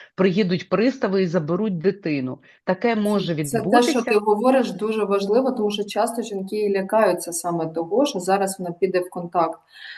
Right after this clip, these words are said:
Speaker 2: е, з усіма
Speaker 1: Мгм.
Speaker 2: цими питаннями, і дитину можуть забрати. Ну, то, бо часто чоловіки лякають саме цим, що заберуть дитину, і
Speaker 1: Мгм.
Speaker 2: мама її не побачить, а вона вже там залишається сама, в неї вже там,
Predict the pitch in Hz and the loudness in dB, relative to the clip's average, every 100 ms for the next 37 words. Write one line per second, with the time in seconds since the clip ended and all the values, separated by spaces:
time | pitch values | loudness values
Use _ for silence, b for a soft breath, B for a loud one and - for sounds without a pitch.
0 | B 185 180 175 180 196 190 214 190 - | B 2 4 4 2 2 2 0 -4 -12
1 | _ 190 240 320 330 233 - 180 180 240 | _ -2 0 2 0 0 -2 -6 -4 -2
2 | 262 214 185 214 196 190 180 175 156 - | 0 0 0 -2 -2 -4 -2 0 -2 -6
3 | 160 180 180 190 165 180 180 202 285 262 | -12 -10 -8 -6 0 0 4 4 4 -2
4 | - 208 185 190 196 214 202 208 202 190 | -4 -4 -4 -6 -4 0 0 2 2 2
5 | - 170 170 170 208 175 185 - - 170 | -2 -4 -8 -4 -2 -2 -4 -8 -12 -8
6 | - 170 180 180 160 - 196 277 254 185 | -6 0 2 2 -2 2 6 8 6 4
7 | 175 180 - 160 170 196 240 - 196 202 | 2 -2 -2 0 4 4 2 -2 -2 0
8 | 202 202 196 190 180 175 - 175 175 208 | 0 0 0 2 0 -4 -4 -4 0 0
9 | 240 220 196 233 233 202 160 156 151 151 | 0 0 -2 -2 -2 -4 -6 -10 -10 -6
10 | - - - - 165 156 151 160 214 214 | -6 -6 -10 -10 -2 0 2 4 6 4
11 | 160 156 185 233 185 160 | 2 2 2 4 2 0